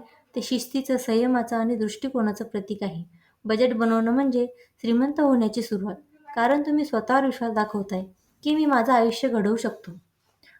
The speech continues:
बजेटमुळे फक्त पैसा वाचत नाही, मन शांती, आत्मविश्वास आणि स्वातंत्र्य मिळतं. बजेट हे नकार नाही, ते महत्त्वाच्या गोष्टींसाठी होकार आहे. बजेट हे महिन्याचा शेवट पाहून जगणं थांबवतं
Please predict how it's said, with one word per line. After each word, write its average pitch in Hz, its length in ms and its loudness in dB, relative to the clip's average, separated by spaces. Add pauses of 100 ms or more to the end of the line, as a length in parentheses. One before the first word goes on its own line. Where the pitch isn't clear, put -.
(140)
बजेटमुळे 254 540 2
फक्त 254 280 -6
पैसा 262 420 2
वाचत 254 260 0
नाही, 240 360 2 (380)
मन 285 200 4
शांती, 214 440 0
आत्मविश्वास 233 840 0
आणि 240 220 0
स्वातंत्र्य 226 540 0
मिळतं. 196 360 0 (520)
बजेट 240 360 0
हे 294 80 2
नकार 254 340 4
नाही, 240 320 4 (380)
ते 302 100 0
महत्त्वाच्या 254 500 2
गोष्टींसाठी 240 600 -2
होकार 240 380 0
आहे. 190 300 -6 (1080)
बजेट 277 280 -2
हे 339 100 -2
महिन्याचा 269 440 2
शेवट 277 260 2
पाहून 277 280 0
जगणं 254 340 2
थांबवतं 294 480 2